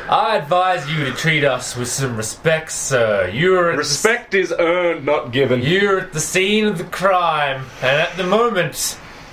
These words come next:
Speaker 1: each one of you could be a suspect.
Speaker 2: <laughs> Simmons!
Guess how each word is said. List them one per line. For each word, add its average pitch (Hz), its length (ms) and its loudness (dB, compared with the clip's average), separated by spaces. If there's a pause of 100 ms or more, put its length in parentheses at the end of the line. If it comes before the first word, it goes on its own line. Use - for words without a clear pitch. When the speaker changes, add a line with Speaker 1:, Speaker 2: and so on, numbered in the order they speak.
(800)
Speaker 1:
each 160 280 -2
one 190 240 2
of 170 100 -4
you 160 140 -4
could 156 200 -2
be 160 160 0
a 151 60 -2
suspect. - 1000 -2 (1120)
Speaker 2:
<laughs> 247 840 0 (280)
Simmons! 381 840 0